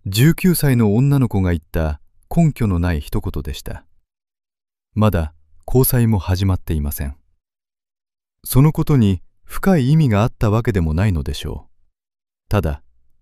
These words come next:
この一言だけは消えずに残ります。六十六年後の今日まで消えずに残ることになります。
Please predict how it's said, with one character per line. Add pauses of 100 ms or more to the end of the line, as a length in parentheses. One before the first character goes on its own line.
(140)
こ
の
一
言
だ
け
は (420)
消
え
ず
に
残
り
ま
す。 (1400)
六
十
六
年
後
の
今
日
ま
で (500)
消
え
ず
に
残
る
こ
と
に
な
り
ま
す。